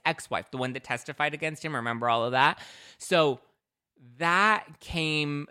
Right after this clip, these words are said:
I think that was her house because it said the house was sold in twenty eighteen. That's when Kathy died. Kathy, R I P, rest in peace, girl,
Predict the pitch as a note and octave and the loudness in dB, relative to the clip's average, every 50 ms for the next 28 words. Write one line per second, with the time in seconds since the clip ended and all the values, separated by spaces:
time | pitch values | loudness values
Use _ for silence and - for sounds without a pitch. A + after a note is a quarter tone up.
0 | - - _ _ _ C#3 - - - F#3+ F#3 E3+ C#3 D3 D3 D3+ D#3 D#3 - - | -16 -20 _ _ _ 2 2 2 2 -2 -2 2 4 4 4 4 2 0 -6 -8
1 | - - - F#3 G3+ G3 E3+ - C#3 A2 G#2+ B2 - - C3 C3+ B2 C#3+ C#3+ - | -14 -2 2 2 2 2 2 0 0 0 0 -2 -4 -2 -4 -2 -2 -4 -8 -6
2 | - D3 C#3 C#3 B2+ - D3 C#3+ - - C#3+ B2+ - - D3 C#3 C3+ C3 C3+ B2+ | -6 -6 -6 -4 -2 -2 -2 -2 -2 -6 -8 -10 -6 -4 -4 -4 -2 -4 -6 -10
3 | A#2+ - C3+ C3+ C3+ C3 G#2+ C3 C3 B2 - - C#3 D3 E3+ F3+ - - - _ | -6 -4 -4 -4 -4 -4 -4 -6 -6 -6 -8 -6 -4 -4 -4 -6 -8 -12 -20 _
4 | _ D3 F3+ G3 - - B3 A#3 - - F3+ F3 E3+ - F3+ E3+ C#3+ - G2 B2+ | _ 2 2 2 2 -2 -4 -4 -2 -2 -2 -2 -2 -2 -6 -4 -4 -4 -6 -4
5 | D3+ E3 D#3+ D3 G2 E2+ E2 - _ _ _ _ _ - D#3+ D#3+ D#3+ - F3+ - | -4 -4 -4 -6 -6 -10 -12 -14 _ _ _ _ _ -6 -6 -6 -4 -6 -10 -6
6 | - D3 D#3 D#3 D#3 C#3 C#3+ C#3+ - - - F#3 F#3+ E3 C#3+ C#3+ D3 D#3 - - | -2 -2 0 0 0 -2 -4 -6 -8 -12 -10 -8 -8 -2 -2 -2 -2 -2 -4 -10
7 | D#3 D3 C3+ - - F#3+ G#3 G#3 - - _ - B2 A#2 - | -10 -10 -10 -10 -10 -10 -10 -10 -12 -16 _ -2 -2 -2 -2